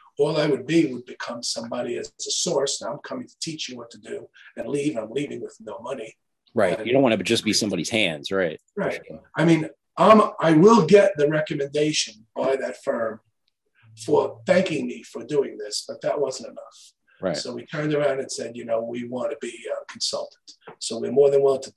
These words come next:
Speaker 1: give you a little bit of information. I mean, I have to meet and greet and make people comfortable that I'm capable and knowledgeable and what have you. But at one point, I have to say to them, you know, uh, we provide, we're a construction company. We can build that pool.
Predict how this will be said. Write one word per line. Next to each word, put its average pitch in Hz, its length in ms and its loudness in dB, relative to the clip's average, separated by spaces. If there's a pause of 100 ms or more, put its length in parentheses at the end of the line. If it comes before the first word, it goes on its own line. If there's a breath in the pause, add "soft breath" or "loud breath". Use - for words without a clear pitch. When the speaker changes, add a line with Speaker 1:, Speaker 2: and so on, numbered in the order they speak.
Speaker 1:
give 123 140 -6
you 110 120 -8
a 113 60 -6
little 156 220 -2
bit 196 120 2
of 120 120 2
information. - 600 -10
I 113 60 -10
mean, 113 140 -6
I 110 40 2
have 113 140 0
to - 100 -12 (300 soft breath)
meet 147 240 0
and 127 100 -6
greet 147 320 2
and 127 140 -6
make 123 240 -12
people 123 240 -14
comfortable 131 520 -6
that 113 120 2
I'm 110 240 -4 (460)
capable 147 560 2
and 123 100 -2
knowledgeable 120 600 -2
and 123 100 -8
what - 140 -12
have 113 240 -4
you. 113 160 -14 (340 loud breath)
But - 120 -4
at 127 100 0
one 151 160 2
point, 147 300 2
I 127 40 2
have 127 120 -4
to 127 100 -8
say 120 240 -2
to 120 80 -6
them, 113 280 -4
you 107 120 -10
know, 104 200 -6 (300)
uh, 113 200 -2
we 131 280 -6
provide, 117 520 -2 (320 loud breath)
we're 147 160 6
a 151 40 6
construction - 560 -4
company. 120 380 -2
We 117 80 -16
can 104 140 -18
build 113 260 -6
that 135 180 -6
pool. - 320 -8